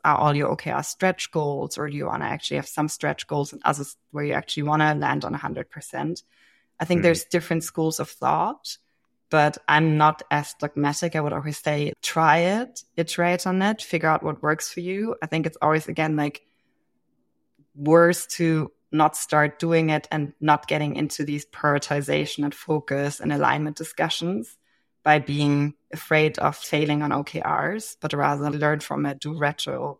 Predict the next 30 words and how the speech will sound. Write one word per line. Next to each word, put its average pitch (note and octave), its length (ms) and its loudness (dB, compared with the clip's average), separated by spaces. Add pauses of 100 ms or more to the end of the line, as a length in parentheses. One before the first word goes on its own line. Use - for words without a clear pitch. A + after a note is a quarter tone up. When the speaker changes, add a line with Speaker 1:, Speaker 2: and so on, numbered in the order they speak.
(100)
Speaker 1:
get C#3+ 160 -4
it - 100 -14
better C#3+ 240 -8
next C3+ 320 -10
time. C3+ 340 -6
Speaker 2:
Mm-hmm. - 100 -20 (220)
Speaker 1:
We've A#3+ 240 0
personally, A#3+ 520 4 (160)
like, D#3+ 180 2
at - 300 -4
Leapsome F3+ 340 0
also E3 260 0
changed D#3 400 0
our D3+ 220 0
O D#3+ 60 -4
K D#3+ 160 -6
R D3+ 140 6
process D#3+ 640 -2 (1000)
a F3 40 2
lot D#3 220 8
of E3+ 140 2
times. A3 480 4
I E3 80 0
feel E3 160 -2
like D#3+ 140 0
there's D#3+ 180 0
almost, D#3+ 240 2
like, D#3+ 180 -2 (220)
changes D#3 440 0
from D3 400 0